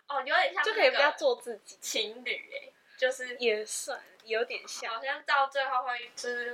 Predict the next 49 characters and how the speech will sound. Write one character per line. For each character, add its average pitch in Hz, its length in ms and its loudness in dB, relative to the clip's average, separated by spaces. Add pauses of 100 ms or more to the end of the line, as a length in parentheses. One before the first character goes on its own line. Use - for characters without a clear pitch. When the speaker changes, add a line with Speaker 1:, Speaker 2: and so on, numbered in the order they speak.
(140)
Speaker 1:
恢 185 180 4
复 214 220 -8
自 - 180 -10
己 202 120 -4
的 104 180 -2
原 - 140 -8 (160)
貌 - 180 -12
那 - 60 -20
种 - 180 -10
感 - 100 -20 (120)
觉。 - 80 -20 (360)
Speaker 2:
哦， 269 760 -6 (640)
就 320 120 -2
是， 339 280 -4
这 240 180 -8
就 262 140 4
是 254 60 -6
会 254 120 2
有 196 180 2
真 226 220 0
实 - 220 -8
的 185 120 -6
样 202 220 -4
子 - 140 -20
出 - 340 -8
来。 - 220 -12 (100)
Speaker 1:
对。 - 420 -6 (1080)
Speaker 2:
像 349 180 8
我 269 100 0
好 202 160 -2
像 233 160 -2
也， 196 300 -6 (580)
我 226 160 -4
自 277 220 -8
己 208 180 -12
的 190 220 -6
话， 214 240 2
我 190 100 -2
应 196 80 -10
该 214 240 -8
是 226 220 -14
一 240 120 -12
开 220 220 -4
始 202 120 -10
会 202 100 -4
比 190 60 -20
较 180 200 -4
有 190 60 -14
礼 190 160 -20